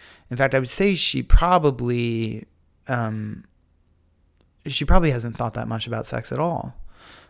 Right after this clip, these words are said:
uh, in a real way. She might have thought about her lens on sex, um,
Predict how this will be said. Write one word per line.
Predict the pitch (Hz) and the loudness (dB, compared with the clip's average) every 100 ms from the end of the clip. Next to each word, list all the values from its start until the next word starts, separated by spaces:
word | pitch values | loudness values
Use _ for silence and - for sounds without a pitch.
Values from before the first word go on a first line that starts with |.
| - | -8
uh, | 113 110 | -6 -4
in | 127 | -2
a | 123 | 0
real | 123 131 123 | 2 2 2
way. | 147 147 - 135 - _ _ _ | 0 -4 -6 -10 -12 _ _ _
She | - 147 | -2 4
might | 151 | 4
have | 139 | 4
thought | - 131 | 4 2
about | 123 123 127 | 2 0 -2
her | - 127 | -4 -4
lens | 123 131 139 120 117 127 135 - | 0 0 0 -2 -6 -8 -8 -8
on | - 127 117 | -4 -4 -4
sex, | 113 - - - - - - _ - - - - - _ - | -6 -10 -10 -14 -16 -16 -20 _ -20 -20 -20 -20 -20 _ -8
um, | 123 117 117 - - | -4 -2 -4 -6 -10